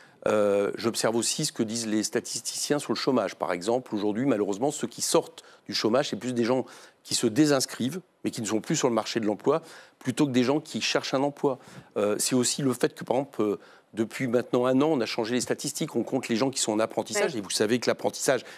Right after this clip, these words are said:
Speaker 1: est une politique massive qu'a voulu ce gouvernement, à mon avis, au détriment des lycées professionnels, mais c'est une autre question.
Speaker 2: Il y a quand même plus
Speaker 1: Et du coup, on les compte.
Speaker 2: quatre-vingt-dix mille postes en trois mois.
Speaker 1: Eh
Speaker 2: Plus
Speaker 1: bien,
Speaker 2: de la moitié des emplois créés le sont directement au C D I.
Speaker 1: Oui,
Speaker 2: Ça,
Speaker 1: vous
Speaker 2: ça
Speaker 1: savez.
Speaker 2: change.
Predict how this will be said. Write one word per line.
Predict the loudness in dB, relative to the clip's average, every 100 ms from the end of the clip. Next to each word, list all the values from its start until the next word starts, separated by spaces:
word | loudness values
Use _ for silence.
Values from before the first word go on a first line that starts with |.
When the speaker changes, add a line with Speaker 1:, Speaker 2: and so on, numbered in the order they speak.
| -8
Speaker 1:
est | -6 -4
une | -4
politique | -4 -4 -4 0
massive | 0 2 0 -2 -4 -10 -6
qu'a | 2 2
voulu | 4 2 2 0
ce |
gouvernement, | -2 0 2 4 4 2 0 -8 -20 _
à | -2
mon | 2 2
avis, | 4 2
au |
détriment | 2 -2 0 2 2
des | 0
lycées | 0 0
professionnels, | -2 -4 -2 2 2 4
mais | 2
c'est | 0
une | 0
autre | 0
question. | -2 -2 0
Speaker 2:
Il | 2
y |
a |
quand | 2
même | 0
plus | 0 0
Speaker 1:
Et |
du | 2
coup, | 4
on | 4
les |
compte. | 4
Speaker 2:
quatre-vingt-dix | 2 2 2
mille | 2 2
postes | 0 -2 0
en | -4
trois | -2 -2 0
mois. | 2 2 2 2 0
Speaker 1:
Eh |
Speaker 2:
Plus | 0 0
Speaker 1:
bien, | 4
Speaker 2:
de |
la | 4 6
moitié | 4 2 2 2
des | 2
emplois | 2 2 0
créés | 0 0 2
le | 2
sont | 0 -4
directement | -2 -2 0 2 2
au | 2
C | 0 0
D | 4
I. | 4 4
Speaker 1:
Oui, |
Speaker 2:
Ça, | 2 2
Speaker 1:
vous |
Speaker 2:
ça | 2 2
Speaker 1:
savez. |
Speaker 2:
change. | 4 4 2